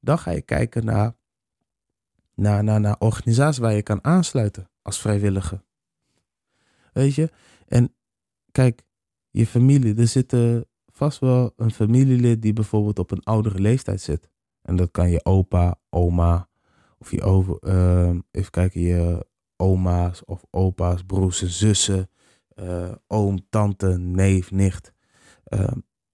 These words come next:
die, eh, vallen onder een risicogroep. Die worden eigenlijk aangeraden om zoveel mogelijk thuis te blijven. Maar wat dacht je van een familielid die chronisch ziek is? Die kan ook niet zoveel. Die moet ook eigenlijk veel meer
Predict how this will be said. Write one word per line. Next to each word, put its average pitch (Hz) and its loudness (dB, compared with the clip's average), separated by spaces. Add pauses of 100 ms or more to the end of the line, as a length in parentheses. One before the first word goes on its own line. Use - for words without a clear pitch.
(600)
die, 113 4
eh, 95 0
vallen 107 -2
onder 98 -2
een 95 0
risicogroep. 107 0
Die 101 4
worden 95 2
eigenlijk 98 -2 (100)
aangeraden 98 0
om 90 -6
zoveel 92 -4
mogelijk 87 -2
thuis 147 2
te - -12
blijven. 95 0 (340)
Maar 117 2
wat 151 0
dacht 143 0
je 139 0
van 123 2
een 113 0
familielid 117 4
die 101 2
chronisch 110 2
ziek - -2
is? 95 -4 (140)
Die 117 -2
kan 113 0
ook 170 0
niet 165 0
zoveel. 90 -4 (360)
Die 98 -2
moet 95 0
ook 160 0
eigenlijk 127 -2
veel 101 2
meer 101 -2